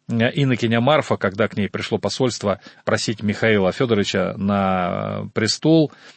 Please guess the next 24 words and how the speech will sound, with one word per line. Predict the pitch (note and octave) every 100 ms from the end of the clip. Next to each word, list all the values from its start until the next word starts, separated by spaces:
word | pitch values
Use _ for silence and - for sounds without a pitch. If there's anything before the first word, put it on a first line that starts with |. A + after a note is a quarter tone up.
| _
когда | - F#2+ G2
в | F2+ -
тысяча | - - F#2+
шестьсот | - - G2+
тринадцатом | - G2+ G2 - G2
году | G#2+ G2+
Москву | F#2+ - A#2
освободили, | A2 A2 D3+ C#3
решали, | G#2+ G2+ A2+
кому | G2 G#2
быть | G2 F#2
царём, | - F#2+ E2
да? | F#2 C#3 - - -
Она | G#2+ B2
сказала, | - C3 B2+ G#2+ - -
первый | D#3+ C#3+ C3
ответ | B2+ B2+
был: | G2 G#2 F2+ - -
«Не | A#2 B2 D3 F#3
благословляю | E3+ C#3+ D3+ - C#3+ C3 A#2+ G#2+ F2+ E2
своего | - G2+ F#2+ G2
сына, | - E3 D#3+ G#2+
потому | G#2 A2 A2+
что | A#2 - A2